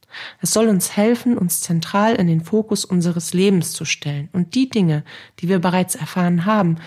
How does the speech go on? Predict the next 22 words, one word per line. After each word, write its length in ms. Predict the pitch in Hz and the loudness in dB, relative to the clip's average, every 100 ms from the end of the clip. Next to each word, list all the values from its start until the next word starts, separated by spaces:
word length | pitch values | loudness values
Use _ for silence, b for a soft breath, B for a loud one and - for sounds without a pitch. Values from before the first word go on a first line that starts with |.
| B B B - | B B B 0
immer 260 | 240 240 | 2 4
wieder 220 | 214 202 | 2 2
auf 100 | 185 | 0
den 200 | - 190 | 0 -2
Prüfstand 800 | 185 269 311 311 - - 151 143 | 0 0 0 -2 -8 -6 -4 -4
zu 180 | - 151 | -4 -4
stellen 420 | - - 147 143 - | -6 -4 -2 -2 -2
und 120 | 175 | -2
sie 120 | 180 | 2
neu 240 | 180 208 220 | 4 4 2
zu 200 | - 165 | -2 -6
bewerten, 460 | 147 143 135 - - B B B | -8 -8 -10 -12 -20 B B B
aus 240 | 151 156 - | -4 -2 0
der 120 | 190 | 0
Beobachterrolle 760 | 226 220 170 156 - 139 156 147 | 2 2 0 -2 -8 -10 -8 -8
heraus. 540 | 143 143 156 - - _ _ _ _ B B B B B B - | -8 -10 -14 -18 -20 _ _ _ _ B B B B B B -2
Und 300 | 202 202 - _ - | 0 0 -2 _ -10
dann 300 | - 196 214 | 0 2 4
gewinnen 420 | 202 226 240 220 | 4 4 4 4
solche 380 | 190 180 190 165 | 2 0 0 2
Weisheiten 760 | 190 247 269 - 170 160 165 160 | 2 2 0 0 -2 0 -2 0
wie 220 | 185 | -2